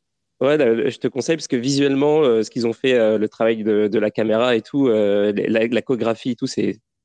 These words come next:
c'était, c'était vraiment cool. Euh, pour le coup, j'étais vraiment impressionné. Euh, et, euh, ma, ouais, ma question, c'était, euh, aussi par rapport à tout ce que tu... je suis assez d'accord, euh, par rapport à ce que tu disais avec, euh... Enfin, je trouve que le... le point de vue est vraiment intéressant par rapport à l'histoire de comment, euh...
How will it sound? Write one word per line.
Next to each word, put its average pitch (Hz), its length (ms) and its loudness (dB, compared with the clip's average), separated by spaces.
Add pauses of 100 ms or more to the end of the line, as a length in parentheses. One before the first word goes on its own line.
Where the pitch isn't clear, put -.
(460)
c'était, - 320 -4
c'était - 160 -2
vraiment 151 180 2
cool. 156 200 -2 (320)
Euh, 117 160 2
pour 123 180 -4
le 117 60 -2
coup, 160 120 -2
j'étais 123 200 0
vraiment 120 220 2
impressionné. 120 440 -4 (480)
Euh, 113 880 2 (640)
et, 139 220 2
euh, 117 60 2
ma, 120 160 -4
ouais, 156 140 2
ma 143 120 2
question, - 240 -8
c'était, 147 260 -2
euh, 123 140 0
aussi 143 240 -6 (480)
par 113 120 0
rapport 123 180 0
à - 20 0
tout - 100 -18
ce - 60 -18
que 139 80 -2
tu... - 240 -10
je - 80 -14
suis - 80 -2
assez - 180 -4
d'accord, 127 460 -2
euh, 113 140 2
par 107 160 -4
rapport 117 320 0
à 107 240 -2
ce - 80 -12
que - 80 -6
tu - 80 -16
disais 123 120 0
avec, 117 220 -2
euh... 110 280 -2
Enfin, 127 140 -2
je - 80 -8
trouve 170 120 -6
que 131 100 -2
le... 113 160 4 (680)
le - 120 -8
point 139 180 -2
de 123 80 -2
vue 151 80 0
est 160 40 2
vraiment 135 240 2
intéressant 127 360 -2
par 113 200 -2
rapport 113 280 0
à 110 80 2
l'histoire 110 520 0
de 104 200 0
comment, 110 400 0
euh... 101 320 0